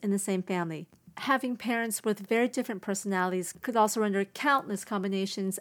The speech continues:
and quirks in personalities. For example, I know a family where the mother and father are complete opposites. One is kind, generous,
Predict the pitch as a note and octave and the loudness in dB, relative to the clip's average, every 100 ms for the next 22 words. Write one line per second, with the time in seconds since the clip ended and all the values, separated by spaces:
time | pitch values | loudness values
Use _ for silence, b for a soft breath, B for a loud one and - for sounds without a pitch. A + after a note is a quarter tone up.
0 | - F#3+ F3+ F#3+ F3 - F3 E3+ - F3+ | -2 -2 -2 -6 -6 -6 -6 -6 -4 -2
1 | E3+ E3+ E3 D#3 - - b b - B3+ | 0 -2 -4 -6 -8 -12 b b 0 2
2 | B3 B3+ A3+ F3+ - - A3 B3 C4+ D4+ | 2 -2 0 -2 -4 -4 0 2 2 0
3 | D4 - G#3+ G3+ G#3 G#3 - G3 F#3+ F#3 | 0 0 0 2 0 -2 -4 -2 2 2
4 | F3 G3 F#3 F3+ F3+ G3 G3+ F#3+ F3+ E3+ | 0 0 2 2 2 -2 -2 -2 -2 0
5 | F3 - F3+ F3 F#3 - - G#3 G#3 - | -2 -4 -6 -4 -8 -6 -4 -4 -4 0
6 | F3 F3 - - - - - - _ - | 0 0 -8 -8 -6 -6 -6 -20 _ -2
7 | G#3 F#3 - C4 B3+ C4+ A#3 G#3+ G3+ G3+ | 0 0 -2 0 2 2 0 2 2 2
8 | G#3 | 0